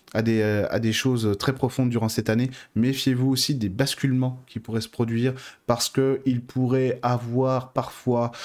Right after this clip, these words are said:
euh, comment dire, à très, très, très court terme, c'est-à-dire dans l'instant immédiat, un petit goût sucré pour nous. Méfiez-vous toujours. <laughs> Méfiez-vous toujours.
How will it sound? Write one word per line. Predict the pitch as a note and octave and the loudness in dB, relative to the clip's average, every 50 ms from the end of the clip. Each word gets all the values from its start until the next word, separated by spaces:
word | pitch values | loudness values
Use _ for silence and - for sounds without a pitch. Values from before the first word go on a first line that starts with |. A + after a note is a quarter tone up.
| - - - - - - - | -12 -12 -12 -14 -6 0 0
euh, | A#2 A2+ A2 G#2+ G#2+ G#2+ G#2 G#2 G#2 G#2 G2+ G2+ | 2 4 4 2 2 4 4 4 4 2 2 0
comment | G2 - A2 A2 A2 | 0 0 0 2 2
dire, | A2+ B2 A#2 - | 2 0 0 0
à | C3+ A#2+ | 0 -2
très, | A#2+ - - D#3 D3 | -2 -2 -2 -2 -2
très, | C#3 - - B2+ | 0 0 -2 -2
très | B2+ - - B2 | -2 0 -2 -2
court | B2+ A#2+ G#2+ - | -2 -4 -4 -2
terme, | - B2+ A#2 - | -2 -2 -2 0
c'est-à-dire | - A2+ G#2+ A2+ A2 A2+ G#2+ G#2+ | 0 0 0 0 0 0 0 0
dans | G2+ G#2 | 0 0
l'instant | G#2+ A2 A2+ - - C3 | 2 0 0 0 0 2
immédiat, | B2 B2 B2 B2 A#2+ A#2+ B2 B2 B2 B2 - - - - - _ | 2 2 2 2 2 2 2 2 0 -2 -6 -12 -18 -20 -8 _
un | A2+ A#2 A2+ | -2 -2 0
petit | A2+ - - C#3 C3+ | 0 -2 0 0 0
goût | A#2+ B2+ C#3 C3+ | 2 0 0 0
sucré | - - B2+ - - - C3 C3 C3 | 0 0 -2 0 0 0 2 2 0
pour | C3 B2 A#2 A#2+ | 0 0 0 2
nous. | B2 B2+ C3+ D3+ D#3+ D#3 - - - - _ _ _ - | 2 4 2 2 0 -2 -6 -14 -20 -20 _ _ _ 0
Méfiez-vous | A2 A#2+ B2 B2 - B2+ A#2 A2+ A#2+ | 0 2 2 0 0 0 0 0 0
toujours. | A#2+ - - A2+ G#2+ G#2+ F#2+ E2 - - - - - | -2 -2 -2 -2 -2 -2 -4 -6 -8 -8 -10 -6 -2
<laughs> | - D3+ - - B2 | -2 -2 0 0 -2
Méfiez-vous | A2+ - - A#2+ A2 A2 | -2 0 0 2 2 2
toujours. | A2 - A#2+ A#2 C#3+ C#3+ C#3+ | 0 0 2 2 2 0 -2